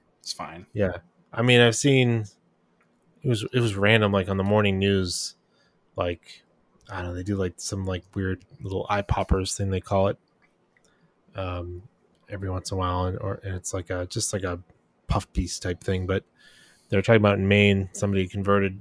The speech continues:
Speaker 2: it, just like my mom's car. It was a, a Super Beetle, yellow convertible.
Speaker 1: Yep.
Speaker 2: But E V swap. Like, it was, like,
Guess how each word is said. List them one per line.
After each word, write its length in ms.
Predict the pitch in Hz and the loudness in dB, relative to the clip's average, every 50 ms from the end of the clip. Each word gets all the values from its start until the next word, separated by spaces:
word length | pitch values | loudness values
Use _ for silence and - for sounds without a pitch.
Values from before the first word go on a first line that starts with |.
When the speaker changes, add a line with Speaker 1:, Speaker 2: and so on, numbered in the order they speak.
| - - | -12 -8
Speaker 2:
it, 180 | 110 107 - - _ _ _ _ | -8 -8 -8 -8 _ _ _ _
just 180 | - - 156 139 | 2 2 4 4
like 80 | 151 139 | 6 6
my 100 | 131 123 | 8 8
mom's 260 | 123 123 123 113 101 | 10 10 8 8 6
car. 200 | - 110 90 87 | 2 0 2 2
It 40 | 90 | 2
was 120 | 95 92 | 2 0
a, 140 | 92 92 92 - _ - - | 0 -2 -4 -4 _ -8 -6
a 80 | 98 | -2
Super 240 | 98 - - - 104 | 0 2 4 4 4
Beetle, 400 | 95 101 98 95 92 98 104 104 - | 4 4 4 4 4 2 0 -2 0
yellow 300 | 107 107 101 104 104 101 | 2 4 4 4 4 2
convertible. 580 | - - 101 98 95 95 92 95 92 95 - _ _ _ _ _ _ | 0 -4 -2 0 0 2 2 2 0 -2 -4 _ _ _ _ _ _
Speaker 1:
Yep. 180 | - 156 170 - _ _ - - | -8 -8 -8 -8 _ _ -8 0
Speaker 2:
But 180 | - 110 95 - _ _ _ _ _ - | 0 0 0 0 _ _ _ _ _ 2
E 100 | 151 143 | 2 4
V 160 | 123 120 110 | 6 4 4
swap. 420 | 98 - 110 95 87 87 - _ - 98 | 4 4 2 2 2 0 -4 _ -10 -2
Like, 180 | 107 110 104 101 | 0 0 2 2
it 60 | 113 | 4
was, 140 | 107 107 98 | 2 4 4
like, 180 | 110 107 101 | 4 2 2